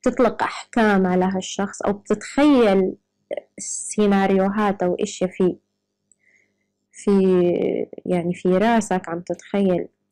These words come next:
أشياء مش عم بتصير ومش عم تحكي فيها لهالشخص.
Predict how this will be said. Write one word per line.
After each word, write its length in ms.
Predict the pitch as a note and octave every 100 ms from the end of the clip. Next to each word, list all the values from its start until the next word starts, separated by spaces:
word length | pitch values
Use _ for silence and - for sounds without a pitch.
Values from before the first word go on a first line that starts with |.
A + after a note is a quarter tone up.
| _ _ -
أشياء 280 | G3+ - F#3
مش 200 | G3 G3+
عم 160 | F3+ F3+
بتصير 680 | F3 - - A3 F3 - _ _ _
ومش 200 | G3 G#3+
عم 160 | G3+ G3+
تحكي 360 | - - - G3
فيها 380 | - G3 E3+
لهالشخص. 760 | D#3+ D#3+ D#3 - D#3+ - - -